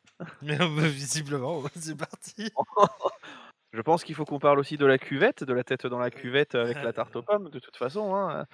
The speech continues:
Speaker 2: Euh, mais non, mais après, euh,
Speaker 1: Je
Speaker 2: qu'est-ce
Speaker 1: pense qu'il faut
Speaker 2: que,
Speaker 1: parler
Speaker 2: qu'est-ce qu'on peut dire ?
Speaker 1: irrégularité, je pense qu'il faut
Speaker 2: Ouais,
Speaker 1: parler
Speaker 2: ça, on peut, on peut dire que, euh, c'est, c'est un film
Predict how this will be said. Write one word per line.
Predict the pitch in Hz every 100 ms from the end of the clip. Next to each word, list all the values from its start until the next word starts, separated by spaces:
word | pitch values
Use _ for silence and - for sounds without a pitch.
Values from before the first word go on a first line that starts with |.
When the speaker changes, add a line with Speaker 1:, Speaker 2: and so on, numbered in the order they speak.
| - - - _ _ -
Speaker 2:
Euh, | 123 123 120 120 120 120 120
mais | 123 139
non, | 190
mais | 151
après, | 127 -
euh, | 160 160 139 127 123 123 123 123 123 123 - - - - _
Speaker 1:
Je | - -
Speaker 2:
qu'est-ce | 135
Speaker 1:
pense | 131
qu'il | 127
faut | 139
Speaker 2:
que, |
Speaker 1:
parler | 123 127 135 131
Speaker 2:
qu'est-ce |
qu'on |
peut | 131
dire ? | 127 127 139
Speaker 1:
irrégularité, | 127 131 127 139 143 151 160 151
je | -
pense | 123 117
qu'il | -
faut | 110 123
Speaker 2:
Ouais, |
Speaker 1:
parler | - 120 151 104 98 131 131 127
Speaker 2:
ça, | 131 156 170
on | 139
peut, | - 143 139
on | 135
peut | - 123
dire | 151 160
que, | - 147
euh, | 151 147 131 127 123
c'est, | 120 - 127 127 123
c'est | 120 127 123
un |
film | 123 143 147